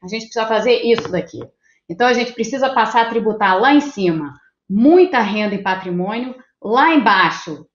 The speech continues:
o, o consumo e ainda no meio, mas em menor medida, a produção. A alíquota efetiva para as faixas de renda mais altas no Brasil é de seis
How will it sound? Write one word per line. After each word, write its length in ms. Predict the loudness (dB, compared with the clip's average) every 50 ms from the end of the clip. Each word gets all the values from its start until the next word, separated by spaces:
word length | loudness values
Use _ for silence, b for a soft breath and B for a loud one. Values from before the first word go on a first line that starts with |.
| _ _ -20 -20 -20 -16 _ -6
o, 360 | -4 -4 -2 -2 -4 -4 -6 -6
o 120 | -8 -8
consumo 720 | -8 -8 -8 -8 -8 -8 -6 -2 0 2 2 2 2 0 B B B B _
e 100 | -2 0
ainda 320 | 2 4 4 4 4 4 4
no 140 | 4 4
meio, 360 | 4 4 2 2 2 2 2 2
mas 240 | 0 0 -2 -2
em 80 | -4 -4
menor 360 | -4 -4 -4 -4 -4 -4 -4
medida, 680 | -4 -6 -6 -6 -4 -4 -2 -2 -2 -4 -6 -8 -10 -10
a 120 | -10 -8
produção. 680 | -6 -4 -6 -4 -6 -6 -10 -12 -14 -14 -14 -14 -16 -20 b b b b
A 100 | 0 2
alíquota 500 | 4 4 2 2 2 0 -2 0 0 0
efetiva 560 | 0 0 0 -2 -2 -2 -4 -6 -4 -4 -4
para 140 | -6 -6 -8
as 80 | -6
faixas 460 | -2 0 0 0 0 -2 -4 -4 -4 -2
de 80 | -2
renda 300 | -2 -2 -2 -4 -2 -2
mais 300 | 0 0 0 0 0 0
altas 380 | 2 2 2 2 0 -4 -6 -6
no 120 | -6 -6
Brasil 340 | -4 -4 -4 -2 0 0 0
é 40 | 0
de 120 | -2 -4
seis 800 | -10 -12 -10 -2 0 0 2 2 0 -4 -6 -10 -14 -16 -20 _